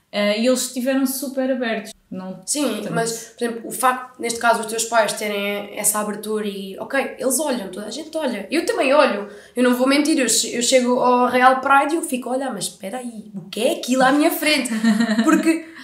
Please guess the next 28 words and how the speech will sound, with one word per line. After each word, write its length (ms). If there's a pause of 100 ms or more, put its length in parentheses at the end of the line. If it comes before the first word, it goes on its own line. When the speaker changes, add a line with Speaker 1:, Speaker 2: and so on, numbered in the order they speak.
Speaker 2:
ok, 380
eu 40
sou 140
da 80
comunidade, 420
mas 120
também 200
há 120
coisas 400
que 120
me 120
fazem 320
impressão 480
ou 60
que 100
eu 60
tenho 220
que 80
olhar 300
duas 360
vezes 240
para 120
ter 160
a 80
certeza, 460
"Espera 240
aí, 160
não, 100